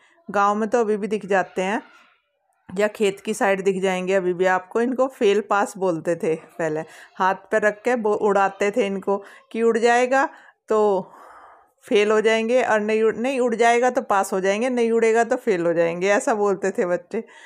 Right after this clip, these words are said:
हम भी बोलते थे। हमारे बच्चों ने तो नहीं देखा है, क्योंकि गांव में इतना ज़्यादा रहे नहीं है, और यहाँ पे भी खेत वेत में तो जाते नहीं, तो इसलिए। लेकिन बच्चे जानते हैं, इंग्लिश में इसको बोलते हैं लेडी बग,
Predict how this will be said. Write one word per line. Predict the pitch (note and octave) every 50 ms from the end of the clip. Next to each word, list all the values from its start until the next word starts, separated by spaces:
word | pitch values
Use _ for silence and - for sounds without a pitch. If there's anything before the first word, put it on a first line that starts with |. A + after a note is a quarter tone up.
| - - - _ -
हम | A3 A#3 A#3+
भी | D4 D4+
बोलते | D4 D4 C#4 C4+ C4 B3 B3+ B3
थे। | B3 D4 C4+ D4 - - - _ _ _ _ _ _ _ _ _
हमारे | A#3+ G3 G3 G3+ A3 A3+
बच्चों | A#3+ A#3+ A#3+ - C4 B3+
ने | A#3+ B3
तो | A#3+ C4+
नहीं | A#3 A3+ G#3+ G#3
देखा | G#3+ G#3 G3 - A#3
है, | G3 G#3
क्योंकि | G3+ A3+ A#3 G#3+ A3+ B3 A#3+ A#3+ - _ _ _ - F#3+
गांव | F#3+ F#3 G#3 G#3 G#3+ A3
में | A3 A3+
इतना | A3 A3 - G#3+ G#3
ज़्यादा | G#3+ G#3+ G3 G#3 G#3
रहे | G3+ F#3+ F#3 F#3 F#3
नहीं | F#3+ G3 G3+ A3
है, | B3 C#4
और | C4 A3+
यहाँ | G#3+ G#3 A3+ B3 G3 G3
पे | G3+ A3 G#3 G3
भी | G3+ A3
खेत | - - C4+ G3+ G3 -
वेत | G3+ G3+ G3 G#3+
में | G#3+ G#3
तो | G3+ G#3
जाते | F#3 G3 F#3 F3+ - G3 G3
नहीं, | G3+ G#3+ G#3
तो | F#3+ A3
इसलिए। | A#3 A#3 - A#3+ G#3+ G#3 F#3+ - - - - - _ _ _ _ - -
लेकिन | - - F#3+ G#3+ G#3+ G#3+ A#3 A#3
बच्चे | A3+ B3+ B3+ - C4 A#3
जानते | G#3+ A3+ A3 A3 G#3+ G#3+ G3 A#3+
हैं, | A3 G#3 G3+ G#3 G#3+
इंग्लिश | G#3+ G#3+ A3 A3 C#4 C4 -
में | A#3+ A3+
इसको | A#3 - - A#3+
बोलते | G3+ A3+ G#3+ G3+ G3 A3
हैं | A3 A3
लेडी | G#3+ G#3 G3 F#3 G3 F3+
बग, | F#3+ G#3+ F#3